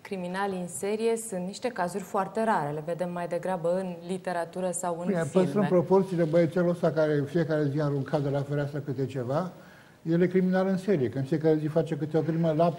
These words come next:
Speaker 2: natura și la capacitatea lui. Întrebarea care era? Dacă e așa, dumneavoastră ziceți că nu e așa,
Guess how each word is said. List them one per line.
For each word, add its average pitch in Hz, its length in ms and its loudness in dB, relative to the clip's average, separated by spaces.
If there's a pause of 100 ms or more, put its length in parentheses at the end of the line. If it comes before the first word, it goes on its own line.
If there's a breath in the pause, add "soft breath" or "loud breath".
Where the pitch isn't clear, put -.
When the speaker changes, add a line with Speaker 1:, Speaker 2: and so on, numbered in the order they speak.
(420)
Speaker 2:
natura 160 520 2
și 147 160 -8
la 147 100 -2 (160)
capacitatea 156 640 0
lui. 131 200 -2 (400 loud breath)
Întrebarea 156 520 6
care 180 240 6
era? 127 340 2 (420 loud breath)
Dacă 180 360 4
e 180 140 10
așa, 131 460 2 (240)
dumneavoastră 151 420 -4
ziceți 143 260 -6
că 151 80 -8
nu 139 120 -4
e 117 120 -6
așa, 107 140 -12